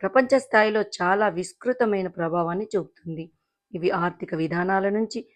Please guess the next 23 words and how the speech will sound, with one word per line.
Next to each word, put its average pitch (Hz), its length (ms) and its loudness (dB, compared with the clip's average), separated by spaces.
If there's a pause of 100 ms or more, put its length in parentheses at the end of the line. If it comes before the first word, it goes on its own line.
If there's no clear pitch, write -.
(180)
దౌత్యపరమైన 196 800 2
నిర్ణయాల 175 520 -2
వరకు 185 340 -2
ఉంటాయి. 165 500 -6 (340)
నేడు, 190 380 4 (140)
అంటే 180 200 0
జనవరి 180 500 0
ఇరవై, 175 320 0 (160)
డొనాల్డ్ 220 680 0 (460)
ట్రంప్ 190 240 -2 (100)
అమెరికా 202 380 0 (300)
నలభై 175 300 0
ఏడవ 214 240 2 (100)
అధ్యక్షుడిగా 165 680 -6 (480)
బాధ్యతలు 175 560 4
చేపట్టనున్నారు. 165 880 -4 (480)
ఈసారి 190 500 2
జేడీ 214 360 4
వాన్స్ 196 480 0
ఆయనతో 170 440 -4
పాటు - 320 -4
ఉపాధ్యక్షుడిగా 190 840 -2
ఉండనున్నారు. 165 680 -6